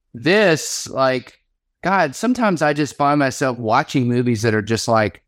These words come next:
"Oh, thank God it's an hour and a half." <laughs>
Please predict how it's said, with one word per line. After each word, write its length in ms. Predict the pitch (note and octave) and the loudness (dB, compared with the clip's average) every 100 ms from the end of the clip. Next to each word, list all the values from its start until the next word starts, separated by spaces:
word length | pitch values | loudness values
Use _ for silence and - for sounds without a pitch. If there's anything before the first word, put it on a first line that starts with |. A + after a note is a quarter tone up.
| _ _ _ - | _ _ _ -2
"Oh, 220 | D3+ C3+ | 0 0
thank 300 | - D3 C3 | 0 0 0
God 300 | C#3 C#3+ C3+ | 2 4 4
it's 160 | A2+ B2+ | 2 0
an 140 | A#2 | -2
hour 280 | A#2 A#2+ B2+ | 0 2 2
and 100 | A#2+ | 2
a 40 | |
half." 500 | G#2+ A#2+ A#2+ G#2 - - - _ _ | 0 0 0 0 -6 -18 -20 _ _
<laughs> 100 | D3+ | -6